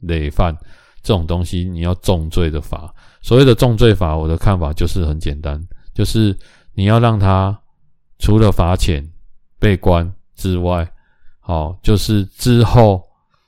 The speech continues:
让他在工作上，他要出去找工作嘛，好，比如说他找上市柜工作，找好的工作什么，就先做调查。好，比如说我们现在都会做信用评估调查，怕说你是不是什么诈欺犯什么的，然后来公司欧钱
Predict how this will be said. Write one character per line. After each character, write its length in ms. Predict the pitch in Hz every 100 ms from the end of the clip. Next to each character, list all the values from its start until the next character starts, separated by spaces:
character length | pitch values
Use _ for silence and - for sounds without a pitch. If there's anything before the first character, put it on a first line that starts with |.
| _ _ -
让 180 | 127 117
他 180 | 113 110
在 200 | 117 104
工 280 | 110 110
作 240 | 107 110 98
上， 320 | - 101 90 - -
他 200 | - 110
要 120 | 107 110
出 160 | 104
去 140 | 98 104
找 180 | 78
工 220 | 80 87 90
作 160 | 90
嘛， 160 | 73 73 - - - - -
好， 180 | 85 80
比 100 | 90
如 60 |
说 120 | 95 98
他 140 | 101
找 160 | 95 76
上 180 | 92
市 200 | 87 87
柜 120 | 85 85
工 200 | 85 82
作， 120 | 80
找 200 | 80 76
好 120 | 78
的 140 | 71
工 240 | 73 78 76
作 300 | 82 73 73
什 60 |
么， 300 | 69 65 69 92 - 139
就 160 | - 98
先 200 | 98 92
做 220 | 95 87 -
调 200 | 98 82
查。 240 | 71 - - _ _ _ _ _ _ _
好， 160 | 87 78
比 140 | 87
如 100 | 85
说 280 | 90 101 98
我 40 | 87
们 140 | 82
现 100 | 95
在 80 | 92
都 160 | 92
会 80 | 92
做 200 | 90 90
信 180 | - 87
用 180 | 87 80
评 200 | 76 76
估 180 | 82 80
调 220 | 82 73
查， 280 | - - -
怕 240 | - 90 85
说 400 | 85 80 80 - - _ -
你 100 | 82
是 140 | 92
不 80 | 90
是 80 | 85
什 100 | 71
么 80 |
诈 240 | 73 92 80
欺 220 | - 82
犯 200 | 87 80
什 140 | -
么 100 | 67 71
的， 180 | 71 69
然 140 | 76
后 100 | 80
来 100 | 76
公 220 | 82 80
司 160 | 80 80
欧 280 | 85 76 71
钱 220 | - 67